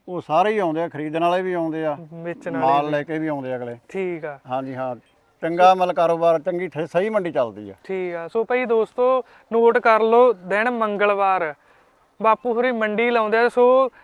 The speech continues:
Speaker 2: ਇਹ ਅਪੀਲ ਆ ਕਿ ਭਾਈ, ਮੇਰੇ ਵੱਲੋਂ ਕਿ ਸਾਰਿਆਂ ਨੇ ਮੰਡੀ ਤੇ ਪਹੁੰਚਣਾ ਗਾ।
Speaker 1: ਆਹ ਹਲ-, ਅਕਸਰ ਆਉਣ ਨਾਲ ਹੀ ਆ।
Speaker 2: ਆਉਣ ਨਾਲ ਹੀ ਆ।
Speaker 1: ਹਾਂ, ਵੀ ਗਾਹ-, ਗਾਹਕ ਆਊਗਾ
Speaker 2: ਹਾਂ।
Speaker 1: ਤਾਂ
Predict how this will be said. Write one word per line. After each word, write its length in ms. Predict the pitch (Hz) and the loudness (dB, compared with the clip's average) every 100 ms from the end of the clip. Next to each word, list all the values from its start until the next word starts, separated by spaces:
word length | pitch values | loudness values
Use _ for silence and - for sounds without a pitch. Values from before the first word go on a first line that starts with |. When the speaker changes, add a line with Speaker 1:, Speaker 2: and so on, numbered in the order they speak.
| _ - | _ -2
Speaker 2:
ਇਹ 180 | 247 | 0
ਅਪੀਲ 380 | 247 233 226 226 | 2 0 -2 0
ਆ 120 | 226 | 0
ਕਿ 120 | 220 233 | 0 -2
ਭਾਈ, 220 | 247 247 | -2 0
ਮੇਰੇ 280 | 226 226 226 | 2 2 2
ਵੱਲੋਂ 260 | 220 226 | 0 -2
ਕਿ 100 | 226 | -4
ਸਾਰਿਆਂ 460 | 226 214 208 247 254 | -4 0 2 2 2
ਨੇ 160 | 247 | -2
ਮੰਡੀ 340 | 233 220 208 220 | -2 -4 -4 0
ਤੇ 100 | 233 | 0
ਪਹੁੰਚਣਾ 540 | 214 202 196 240 247 | 0 -4 -4 -4 -2
ਗਾ। 220 | 247 262 247 _ _ - - 123 | 2 0 -2 _ _ -20 -8 -2
Speaker 1:
ਆਹ 140 | 175 | 0
ਹਲ-, 160 | 170 214 196 | 0 -2 -4
ਅਕਸਰ 200 | 165 214 | 0 2
ਆਉਣ 260 | 202 202 | 4 4
ਨਾਲ 200 | 214 220 | 4 4
ਹੀ 100 | 196 | 2
ਆ। 120 | 139 107 _ 220 | -2 -4 _ -4
Speaker 2:
ਆਉਣ 200 | 233 226 | -4 -2
ਨਾਲ 220 | 220 208 | -2 0
ਹੀ 120 | 156 | 2
ਆ। 40 | |
Speaker 1:
ਹਾਂ, 100 | 151 | 0
ਵੀ 120 | 147 143 | -2 -2
ਗਾਹ-, 220 | 151 160 | 0 2
ਗਾਹਕ 300 | 143 185 190 | 4 4 4
ਆਊਗਾ 420 | 175 185 185 170 | 2 4 4 4
Speaker 2:
ਹਾਂ। 360 | 180 190 170 143 | 0 -2 0 -2
Speaker 1:
ਤਾਂ 120 | 156 | -8